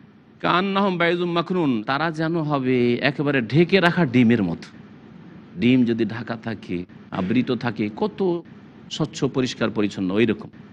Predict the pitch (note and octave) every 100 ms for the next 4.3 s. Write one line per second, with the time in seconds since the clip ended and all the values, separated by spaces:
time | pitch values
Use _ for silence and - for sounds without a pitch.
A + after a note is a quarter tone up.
0 | - - - - D#3+ F#3 F3+ F3 F3 F3+
1 | F#3+ - A#2 D3 C3 D3 C3+ B2 A#2+ A#2
2 | A2+ A#2+ G#2+ A2+ - C#3+ C#3 C#3 C3+ A#2+
3 | C3 C3+ C3 D3 C#3 B2+ B2 C3 B2+ C3
4 | - A2+ A2+